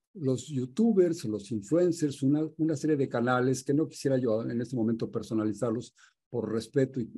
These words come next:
y afecto a ellos, tratando de defender al régimen del presidente López Obrador, cometen el mismo error o cometen la misma falta ética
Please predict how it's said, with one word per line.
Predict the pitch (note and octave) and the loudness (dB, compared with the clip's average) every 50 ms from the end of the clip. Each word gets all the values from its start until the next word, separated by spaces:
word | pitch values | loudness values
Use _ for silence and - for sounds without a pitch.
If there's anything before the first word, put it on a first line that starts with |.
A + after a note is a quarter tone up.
| - | -8
y | B2+ G#2+ G2 G2+ G2+ | -6 -4 -2 -2 -2
afecto | G2+ G2 - C3 B2+ B2 - - C3+ | -2 -2 -2 -2 -4 -2 0 0 2
a | B2+ | 2
ellos, | C3 B2+ A2+ A2+ A2+ G#2+ - - - _ _ _ _ _ _ - | 4 2 2 2 -2 -2 -6 -12 -16 _ _ _ _ _ _ -2
tratando | C#3 C3+ C#3 - F#3+ A#3+ B3+ B3+ B3 | 0 0 0 2 4 4 4 4 4
de | G#3 E3 C#3+ | 0 0 0
defender | C#3 C3 B2+ - A#2+ A#2 C3+ D3+ D#3+ | 0 0 0 0 0 2 4 4 4
al | D#3 C#3 A#2 | 2 0 0
régimen | C3 C3+ A#2 A2+ - B2+ A2+ A2+ G#2 G2 | 0 0 0 0 0 2 2 2 2 0
del | G#2 G2+ | -2 -4
presidente | G2+ G2 G2+ G2 - B2+ A#2+ B2+ C#3+ C#3+ | -4 -6 -10 -8 -6 -4 -4 -2 -2 -2
López | A#2 B2 - B2+ A#2+ - | -4 -4 -6 -6 -6 -4
Obrador, | B2 G#2+ G#2+ G#2+ G#2 G2+ G2+ G#2+ G#2 - - _ _ _ _ _ _ _ _ _ _ _ _ _ _ _ _ _ _ - | -4 -4 -2 -2 -4 -4 -6 -6 -8 -12 -20 _ _ _ _ _ _ _ _ _ _ _ _ _ _ _ _ _ _ 2
cometen | E3 D#3+ F3+ G#3+ G#3+ G#3+ A3+ G3 | 4 4 4 4 4 4 4 4
el | F3+ F3 | 4 2
mismo | F3+ G#3 G#3 F#3+ F#3+ F#3+ | 2 2 0 0 0 0
error | E3+ D3 D3 F3 F3+ F3 F3 F3 F#3 | -2 0 2 2 4 4 2 2 0
o | D#3+ B2+ | -2 -2
cometen | G2+ A#2+ A#2+ A#2+ C#3+ D3 - E3+ D3+ C3+ | 0 2 4 4 4 4 4 4 4 4
la | C3 A#2 | 4 4
misma | A2+ B2+ C3+ C3 C3 C3+ C3+ B2+ | 4 2 2 2 0 0 -2 -2
falta | B2+ - - D3 D3+ C#3+ C3+ C3+ - - A#2+ B2 A#2+ C#3 - - - | -4 -4 -2 0 0 0 0 -2 -4 -4 -4 -2 -2 -4 -4 -6 -2
ética | - C3 C3+ C3+ - B2+ - - B2+ C3+ C#3+ | 0 0 0 0 0 -6 -2 -2 -2 -2 -2